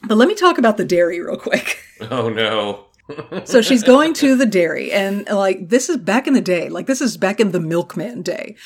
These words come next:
Speaker 1: Like, when you would get your milk delivered fresh to your doorstep
Speaker 2: Right.
Speaker 1: every day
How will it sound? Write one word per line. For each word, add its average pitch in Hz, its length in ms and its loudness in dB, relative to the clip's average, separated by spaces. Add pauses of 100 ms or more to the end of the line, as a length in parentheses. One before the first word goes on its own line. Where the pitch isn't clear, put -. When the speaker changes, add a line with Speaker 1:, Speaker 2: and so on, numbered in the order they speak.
(240)
Speaker 1:
Like, 175 300 0
when 185 220 2
you 214 140 2
would 233 140 2
get 214 140 0
your 185 140 -2
milk 185 240 -2
delivered 170 400 -2
fresh 170 320 0
to 202 120 -6
your 156 140 -4
doorstep 220 600 0
Speaker 2:
Right. 196 220 0
Speaker 1:
every 165 200 0
day - 440 0